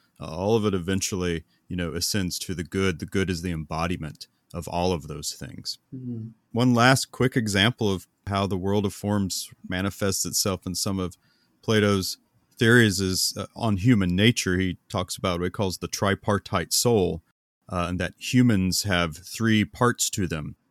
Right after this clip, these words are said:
Speaker 1: And again, think of a pyramid that ascends. He says, "Down in our hips ar-, in our hip areas, what we call our instinct or our urges, our animalistic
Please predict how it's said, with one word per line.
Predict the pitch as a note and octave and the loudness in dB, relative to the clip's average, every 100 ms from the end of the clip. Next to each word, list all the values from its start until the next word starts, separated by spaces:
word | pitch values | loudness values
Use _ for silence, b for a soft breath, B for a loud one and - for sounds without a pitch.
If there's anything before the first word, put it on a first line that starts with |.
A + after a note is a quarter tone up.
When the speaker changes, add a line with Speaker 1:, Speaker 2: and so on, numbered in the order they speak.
| _ _ | _ _
Speaker 1:
And | F#2 | -4
again, | F#2+ F#2 A#2+ F2+ | 0 2 2 2
think | F2+ E2+ | -4 -6
of | F2+ | -2
a | G2+ | -2
pyramid | - B2 G2+ E2+ D#2 | 4 4 6 2 0
that | F2 E2+ | -2 -2
ascends. | - - A#2 E2+ D2+ - b b b | 0 2 2 2 -4 -8 b b b
He | F#2 | -8
says, | - F#2+ | -4 -4
"Down | F2 F#2 G#2 | 0 2 4
in | G#2+ | 4
our | G2 | 2
hips | E2+ A2 - - | 4 2 2 2
ar-, | A2+ B2 | 6 6
in | - G#2+ | 4 2
our | A2 E2 | 2 2
hip | B2 - | 2 4
areas, | B2 C#3+ E3 F#3+ - b b | 4 6 4 0 -4 b b
what | - G2 | -4 -2
we | F#2+ | -4
call | - A#2 | 0 2
our | A2 A2+ | 4 2
instinct | A#2+ C3 - G#2 E2 - | 4 4 4 2 -2 -6
or | E2+ F2+ | -4 -2
our | E2+ - - | -2 -4 -4
urges, | F#2+ A#2 A2+ G2 D#2+ - - - | 2 4 4 2 -2 -4 -8 -8
our | D#2+ - | -12 -8
animalistic | F2+ F#2+ F2+ F2+ F2 - F2+ | -4 -2 0 0 -2 -4 -8